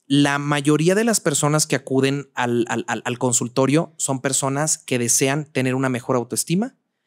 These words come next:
que desean mejorar las relaciones y su trabajo, pero tienen que tener una visión muy clara de lo que quieren lograr y también de que existen limitaciones.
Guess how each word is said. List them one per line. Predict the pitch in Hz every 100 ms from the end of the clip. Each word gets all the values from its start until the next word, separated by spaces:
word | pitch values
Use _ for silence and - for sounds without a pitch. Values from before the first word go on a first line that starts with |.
| _ _
que | 135
desean | 127 139
mejorar | 139 131 127
las | 127
relaciones | 131 120 123 120 123
y |
su | 110
trabajo, | - 113 113 - 180 - _ _ _
pero | - 160 208 - - _ _
tienen | 151 147 143
que | 143
tener | 147 143 147
una | 143 139
visión | 139 123 131 135 -
muy | 139 139 135
clara | 135 135 147 175 -
de | 120 131 139 147
lo | 123 -
que | 110
quieren | - 135 143
lograr | 123 123 185 - _ _ _ _
y | - 151
también | 165 151 143 165 165
de | 131
que | 117
existen | - 117 117
limitaciones. | 110 98 - - - - -